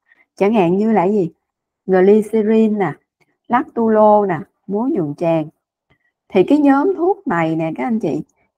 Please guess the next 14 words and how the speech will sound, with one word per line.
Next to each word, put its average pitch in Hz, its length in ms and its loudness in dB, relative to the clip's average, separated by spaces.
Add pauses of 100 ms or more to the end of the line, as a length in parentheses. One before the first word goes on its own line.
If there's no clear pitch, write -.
nó 269 160 0
sẽ 202 160 0
tác 262 300 -2
động 151 280 -2
theo 208 160 -2
cái 247 140 -2
cơ 220 260 0
chế 214 280 -2
là, 175 380 0 (2500)
là 180 80 2
gì 175 220 4
ạ? 156 200 0 (1300)
Là 180 200 6
nó 220 240 -2